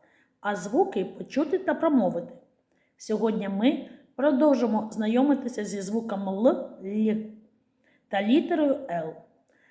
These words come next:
Назвемо предмети, які зображені на картинці. Окуляри, акваріум, листок, олівець,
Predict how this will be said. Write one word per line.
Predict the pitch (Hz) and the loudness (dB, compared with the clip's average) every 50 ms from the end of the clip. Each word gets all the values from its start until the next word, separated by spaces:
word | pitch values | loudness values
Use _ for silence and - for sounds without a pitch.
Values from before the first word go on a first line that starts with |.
| _ _ _ _ _ - | _ _ _ _ _ 2
Назвемо | 226 247 247 240 240 262 262 247 233 214 196 | 4 6 6 6 6 8 8 8 8 6 4
предмети, | - - 214 220 208 185 185 175 170 165 175 - 262 320 349 | 2 0 -2 -2 -2 -4 -4 -6 -6 -6 -6 -4 -2 -2 -2
які | 311 - 262 240 | 0 0 0 0
зображені | 220 247 208 220 240 285 330 349 330 320 302 | 0 0 2 4 4 4 4 2 0 2 2
на | 262 262 | 2 2
картинці. | 262 277 - - - 214 196 190 190 - - - - - _ _ _ _ _ _ _ _ _ _ _ _ _ _ _ _ _ _ _ _ _ _ _ _ _ - | 2 -2 -4 -6 -8 -10 -8 -8 -10 -10 -14 -18 -20 -20 _ _ _ _ _ _ _ _ _ _ _ _ _ _ _ _ _ _ _ _ _ _ _ _ _ -6
Окуляри, | 175 196 208 214 - 349 339 294 226 214 196 180 175 170 170 170 185 208 247 262 254 - - - - _ _ _ _ _ _ _ _ _ _ _ _ _ _ _ _ _ _ _ | -2 -2 -2 2 4 4 6 6 6 6 4 4 4 2 0 0 -2 -2 -2 -2 -4 -6 -12 -16 -20 _ _ _ _ _ _ _ _ _ _ _ _ _ _ _ _ _ _ _
акваріум, | - 202 262 294 - 262 247 214 208 196 185 175 170 170 180 196 220 247 254 262 262 254 247 - - _ _ _ _ _ _ _ _ _ _ _ _ _ _ _ - | 0 2 2 2 2 -2 -2 0 2 2 2 2 0 -2 -2 -2 0 0 2 0 -2 -4 -8 -12 -18 _ _ _ _ _ _ _ _ _ _ _ _ _ _ _ -10
листок, | - 185 220 262 359 - - - - - - 233 202 185 185 214 - - - - - _ _ _ _ _ _ _ _ _ _ _ _ _ _ _ _ _ _ _ | -4 0 2 2 2 2 -2 -6 -12 -10 -6 -2 0 0 0 0 -4 -8 -14 -18 -20 _ _ _ _ _ _ _ _ _ _ _ _ _ _ _ _ _ _ _
олівець, | - 330 370 349 320 311 285 247 208 196 202 196 196 208 233 - - - - - - | 0 2 4 6 6 6 6 4 2 2 2 2 2 0 0 -2 -6 -10 -14 -18 -20